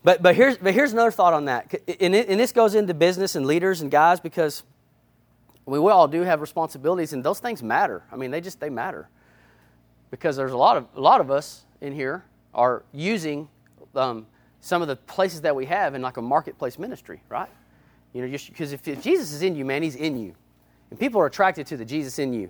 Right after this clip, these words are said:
I'm attracted to Scott, not 'cause Scott got his braces off and he's a good-looking guy. It's 'cause he has a light in him that shines, and I am naturally, like a bug, attracted to him.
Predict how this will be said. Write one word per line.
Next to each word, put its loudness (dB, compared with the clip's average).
I'm 0
attracted 0
to -8
Scott, 0
not -2
'cause -10
Scott 0
got -2
his -10
braces -2
off 2
and -16
he's -8
a -12
good-looking -2
guy. 4
It's -2
'cause 0
he 0
has 6
a 4
light 6
in -6
him -2
that -6
shines, -4
and -2
I 2
am -2
naturally, -2
like 0
a -4
bug, 4
attracted -2
to -6
him. -8